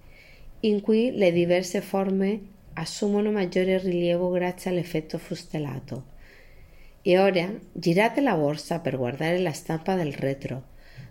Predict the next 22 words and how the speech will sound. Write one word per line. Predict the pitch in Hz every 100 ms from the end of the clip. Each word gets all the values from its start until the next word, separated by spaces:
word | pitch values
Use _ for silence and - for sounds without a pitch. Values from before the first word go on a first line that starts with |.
| -
dove | - 170 175 165 139 - -
ci | -
tufferemo | 208 233 226 170 139 151
negli | 185 165 151 143
anni | 131 143
sessanta | 139 170 - 156 151 180
con | 180 196
dettagli | 165 160 180 180 196 196
che | 185
fanno | 175 185 185 190
riferimento | 190 185 - 180 175 165 165 180
all'estate | 180 170 175 170 175
dell'amore | 175 170 160 139 131 143 180 - - - -
o | 170
a | 165
elementi | 170 165 175 202
culturali | 175 180 185 170 160 170 180
della | 170 160
cultura | 156 147 165 170
di | 180
San | - 180
Francisco. | 170 170 156 127 117 - 113